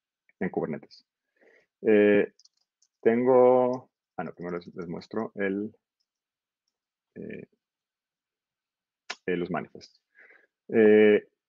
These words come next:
al, al instalar el control plane de, el, o el, em, el controller de, de Amphibian,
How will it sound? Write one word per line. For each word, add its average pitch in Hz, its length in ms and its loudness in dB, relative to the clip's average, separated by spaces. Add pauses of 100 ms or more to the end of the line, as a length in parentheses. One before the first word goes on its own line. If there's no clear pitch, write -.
(720)
al, 123 280 4
al 127 140 0
instalar 135 420 -2
el 160 160 -6
control 131 340 -8
plane 135 260 -12
de, 120 300 -4
el, 101 420 -8
o 95 160 -6
el, 90 240 -8 (600)
em, 87 720 -10 (1120)
el 101 80 -6
controller 113 380 4
de, 110 200 4
de 101 160 -2
Amphibian, 120 500 -4